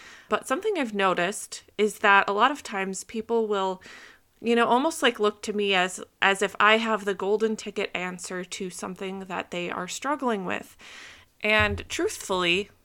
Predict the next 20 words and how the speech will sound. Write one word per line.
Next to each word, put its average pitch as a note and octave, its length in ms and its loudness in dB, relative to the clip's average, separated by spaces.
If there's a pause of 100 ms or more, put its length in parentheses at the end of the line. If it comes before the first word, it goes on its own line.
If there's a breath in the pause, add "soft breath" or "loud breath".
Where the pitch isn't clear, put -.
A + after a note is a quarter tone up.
(500)
I G3 120 2
don't. G#3 580 2 (460 soft breath)
I G3 100 6
mean, G#3 300 4 (260)
I F#3+ 140 10
can G#3 220 -6
point - 260 -2
you A3 300 -2
in F#3+ 380 -4
the F#3 80 -6
direction F3+ 580 -4
of - 240 -8
resources A3+ 580 -4
that F#3+ 180 -2
I F#3+ 120 -4
c-, - 240 -18
think - 400 -10
can F#3 160 -8
be F3+ 100 -6
helpful. F3+ 560 -6